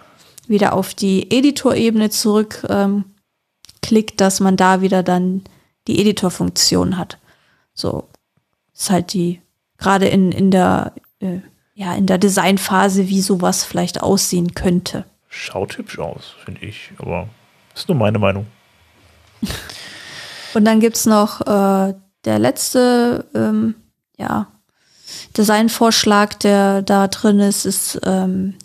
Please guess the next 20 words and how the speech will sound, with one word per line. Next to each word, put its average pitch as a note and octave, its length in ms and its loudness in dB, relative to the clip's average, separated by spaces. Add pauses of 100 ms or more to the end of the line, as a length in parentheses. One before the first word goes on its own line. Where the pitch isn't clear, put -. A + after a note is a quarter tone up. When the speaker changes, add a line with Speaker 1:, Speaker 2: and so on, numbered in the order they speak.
(200)
Speaker 1:
über G#3 260 0
die, F#3+ 580 0
ähm, - 520 -6 (340)
ja, A#3 180 -10 (380)
Schriftartmanagement B3 1600 0
und A3 180 0
Schriftart-Paare. B3 1700 0 (680)
Also, G3+ 300 2
dass G3 260 0
man, G3 460 2
dass G3 160 -2
sich - 140 -8
da - 80 -2
einer G3 200 2
mal F#3+ 120 4
ein F#3+ 80 2
bisschen G3 260 2
Gedanken G3 300 0
gemacht F#3+ 360 0
hat, F#3+ 260 -2